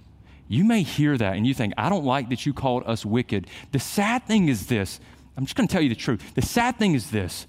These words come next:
There are plenty of places you can go and you'll never hear that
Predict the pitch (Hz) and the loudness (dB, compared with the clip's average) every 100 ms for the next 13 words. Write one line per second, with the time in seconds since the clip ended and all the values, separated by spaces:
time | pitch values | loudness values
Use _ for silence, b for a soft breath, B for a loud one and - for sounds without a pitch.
0 | B B B B - - - 127 185 - | B B B B -20 -20 -8 0 0 0
1 | - 147 156 135 131 123 110 113 120 107 | 0 0 2 0 -2 -2 -2 -2 0 0
2 | 113 101 98 131 113 120 113 104 117 104 | 0 0 0 2 2 2 0 0 0 0
3 | 90 90 - | -2 -6 -12